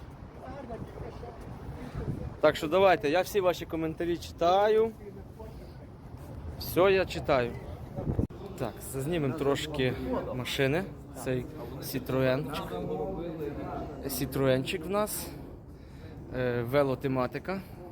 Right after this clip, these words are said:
Хто розбирається? Я в велотематиці не дуже розбираюсь. Ось такі велосипеди.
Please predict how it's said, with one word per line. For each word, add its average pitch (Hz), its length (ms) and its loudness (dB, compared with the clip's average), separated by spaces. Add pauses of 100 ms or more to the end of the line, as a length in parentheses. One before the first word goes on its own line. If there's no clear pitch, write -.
(220)
Хто 156 160 0
розбирається? 139 720 4
Я 170 80 4
в 147 60 0
велотематиці 135 760 0
не 127 120 0
дуже 196 300 0
розбираюсь. 202 720 -2 (1400)
Ось - 80 -10
такі 127 240 -4
велосипеди. 160 800 0